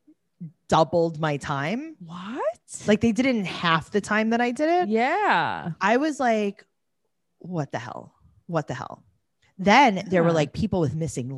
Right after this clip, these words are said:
Speaker 1: limbs just speeding past me.
Speaker 2: <laughs> And then it's you.
Speaker 1: And it's just me at the end.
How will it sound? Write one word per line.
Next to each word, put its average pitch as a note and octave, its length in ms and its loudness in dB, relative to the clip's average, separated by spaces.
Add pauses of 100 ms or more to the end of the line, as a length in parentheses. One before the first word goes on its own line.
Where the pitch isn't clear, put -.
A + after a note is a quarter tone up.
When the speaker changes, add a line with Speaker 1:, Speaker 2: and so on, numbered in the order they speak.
(120)
Speaker 1:
limbs D#3+ 360 -4
just - 460 -14
speeding E3 640 -6
past D3+ 540 2
me. E3 500 0
Speaker 2:
<laughs> - 60 -20 (1400)
And C4 100 -2
then C4+ 100 2
it's C4+ 160 -6
you. D4 400 2 (300)
Speaker 1:
And G3+ 140 4
it's G3 100 0
just G3 160 2
me D#3 460 2
at D#3 120 -6
the D#3+ 160 -4
end. A2+ 340 -4